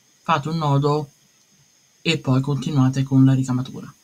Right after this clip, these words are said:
Se invece come me decidete che,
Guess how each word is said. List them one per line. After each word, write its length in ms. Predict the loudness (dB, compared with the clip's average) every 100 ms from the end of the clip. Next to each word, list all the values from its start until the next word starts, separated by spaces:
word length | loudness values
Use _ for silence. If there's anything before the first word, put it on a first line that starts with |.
| _ -20 -20 -20 -20 -10
Se 200 | 0 4
invece 500 | 6 8 6 4 -2
come 260 | -4 -4 2
me 240 | 2 2
decidete 640 | 2 0 0 -2 -2 -2
che, 340 | -2 0 -2